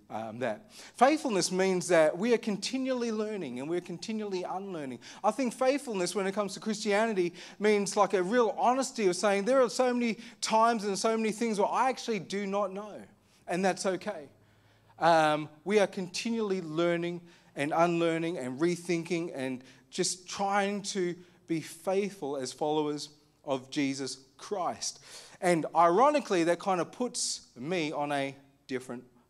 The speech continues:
pathway compared to a lot of people. If you've been on the journey with, um, us as a church,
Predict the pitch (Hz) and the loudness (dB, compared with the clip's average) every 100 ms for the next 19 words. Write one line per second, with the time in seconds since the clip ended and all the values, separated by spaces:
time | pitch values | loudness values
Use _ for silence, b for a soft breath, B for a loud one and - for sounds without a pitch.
0 | _ - 165 143 - 113 104 - 113 113 | _ -10 -6 -6 -6 -8 -8 -12 -14 -12
1 | - 107 104 101 - 156 - _ B B | -12 -12 -12 -12 -14 -18 -20 _ B B
2 | B B B B 247 262 247 254 233 214 | B B B B 2 4 4 4 4 4
3 | 143 220 240 240 196 180 180 170 175 165 | 4 4 4 4 2 2 2 2 4 2
4 | 170 180 175 160 139 127 240 190 170 - | 2 2 0 -2 -6 -2 0 0 0 -10